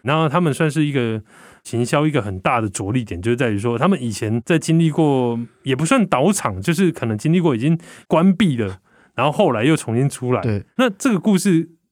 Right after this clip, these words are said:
Speaker 1: 有太多太不寻常的地方。
Speaker 2: 就，就你像想想看，他们的物流管理是有多差，你两吨东西不见，没有人发现。
Speaker 1: <laughs> 对。
Speaker 2: 还有就是你公司已经卖给别人了，那厂不用点敲吗？他到底藏在哪里？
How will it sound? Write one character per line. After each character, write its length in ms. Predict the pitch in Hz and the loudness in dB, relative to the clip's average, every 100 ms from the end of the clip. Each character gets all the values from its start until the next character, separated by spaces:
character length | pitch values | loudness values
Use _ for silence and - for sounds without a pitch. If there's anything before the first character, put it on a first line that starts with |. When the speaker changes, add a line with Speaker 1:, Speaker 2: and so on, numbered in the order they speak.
| _ | _
Speaker 1:
有 160 | 131 107 | -4 0
太 200 | 208 170 | 0 2
多 220 | 170 170 | 2 2
太 260 | 180 156 131 104 - | 2 2 2 -2 0
不 120 | 185 | -2
寻 200 | - 147 | 2 0
常 140 | 139 104 | 0 -4
的 80 | |
地 160 | 110 120 | -4 -4
方。 160 | 101 92 | -4 -2
Speaker 2:
就， 160 | 269 | 0
就 60 | 214 | 2
你 80 | 147 | 2
像 160 | 214 | 2
想 60 | 208 | 0
想 160 | 180 170 | 0 0
看， 180 | 202 175 | 0 0
他 140 | 220 | 2
们 140 | 208 | 2
的 80 | 170 | 2
物 220 | 165 190 | 2 4
流 180 | 151 139 | 4 2
管 240 | 143 131 143 | 2 2 2
理 160 | 135 | 2
是 160 | 131 143 | 4 2
有 140 | 127 | 2
多 260 | 113 101 104 | 0 -4 -4
差， 320 | - 110 107 _ | -2 -2 -2 _
你 580 | - - 160 165 208 208 | -6 0 4 4 4 4
两 240 | 180 143 160 | 4 4 4
吨 180 | 254 196 | 4 4
东 200 | - 220 | 2 2
西 160 | 214 | 2
不 160 | 214 165 | 2 2
见， 220 | 160 214 | 2 2
没 140 | 170 175 | 4 4
有 120 | 185 | 4
人 160 | 139 | 2
发 240 | 147 139 143 | 2 4 4
现。 220 | - 127 - | 2 -2 -2
Speaker 1:
<laughs> 80 | - | -4
对。 260 | 113 95 95 | -4 -4 -2
Speaker 2:
还 120 | 220 | 2
有 100 | 262 | 4
就 160 | 202 247 | 4 0
是 100 | 247 | 2
你 120 | 180 | 2
公 200 | 135 208 | 2 0
司 200 | 214 226 | 2 0
已 20 | |
经 140 | 156 196 | 2 2
卖 180 | 214 | 2
给 160 | 160 139 | 4 2
别 200 | 127 127 | 2 4
人 260 | 127 131 139 | 4 4 2
了， 160 | 104 - - - | 0 -6 -14 0
那 120 | 131 | 0
厂 300 | - - 147 | 0 0 0
不 120 | 156 | 2
用 160 | 208 214 | 2 2
点 200 | 151 127 | 2 2
敲 300 | - 175 190 | 2 2 2
吗？ 80 | 180 | 2
他 80 | 233 | 2
到 140 | 247 | 4
底 100 | 143 | 2
藏 240 | 143 135 | 2 0
在 100 | 165 | 2
哪 180 | 160 117 | 2 2
里？ 100 | 120 | -2